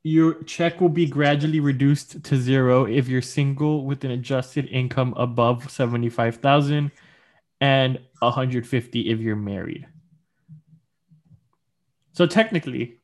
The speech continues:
you will get, like, another thousand four hundred for yourself. However,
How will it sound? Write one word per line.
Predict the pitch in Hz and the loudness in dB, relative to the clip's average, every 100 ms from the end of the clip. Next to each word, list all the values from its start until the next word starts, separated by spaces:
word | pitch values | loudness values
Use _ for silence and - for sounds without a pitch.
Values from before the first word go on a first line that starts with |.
| - | -10
you | 165 156 | -2 2
will | 156 147 143 | 4 4 2
get, | 131 120 | 2 0
like, | 120 - | -2 -4
another | 127 120 113 | -6 -6 -4
thousand | 123 117 113 107 | -4 -4 -4 -6
four | 117 107 | -4 -2
hundred | 113 113 110 110 | -2 -4 -6 -8
for | - 131 | -6 0
yourself. | 113 107 - 135 139 | 2 2 4 4 4
However, | 131 127 123 123 120 | 4 4 2 0 -2